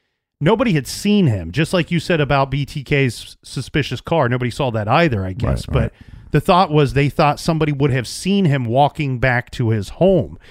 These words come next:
Speaker 1: They couldn't find anybody that had said that. And then three, and this is probably the most important, was the little boy. Like you said, their son is still at home.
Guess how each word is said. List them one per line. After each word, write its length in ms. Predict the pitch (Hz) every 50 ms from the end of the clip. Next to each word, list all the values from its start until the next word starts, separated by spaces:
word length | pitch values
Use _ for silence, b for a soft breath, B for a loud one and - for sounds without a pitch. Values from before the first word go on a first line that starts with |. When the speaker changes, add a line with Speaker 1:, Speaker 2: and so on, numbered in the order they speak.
| B B
Speaker 1:
They 100 | B 165
couldn't 180 | 165 226 208 170
find 240 | - 180 165 160 151
anybody 400 | 143 139 127 120 120 131 127 123 117
that 160 | 120 120 104
had 120 | 107 107
said 320 | - - - 156 180 160 131
that. 240 | 104 82 73 - b b b b b b b b b
And 140 | 156 160 185
then 160 | 202 190 175
three, 800 | - - - 175 175 220 254 269 247 165 123 104 95 95 107 - _ _ _ _ _ _ -
and 140 | 135 147
this 160 | 208 247 240 -
is 80 | 247
probably 500 | - - 226 196 175 156 165 147 151 143
the 140 | 131 117 120
most 320 | 127 131 139 135 - -
important, 480 | 120 107 - - 180 202 165 120 120 123
was 180 | 123 127 110 117
the 160 | 143 151 143
little 240 | 147 160 165 165 -
boy. 320 | 131 170 180 165 131 95
Like 200 | 87 101 120 113
you 80 | 143 143
said, 260 | - - 185 139 113
their 240 | 117 147 180 202 185 -
son 340 | - - - 196 185 180 165
is 80 | 139 120
still 400 | - - - - 175 165 165 151
at 80 | 131
home. 480 | - - - 170 175 143 82 67 -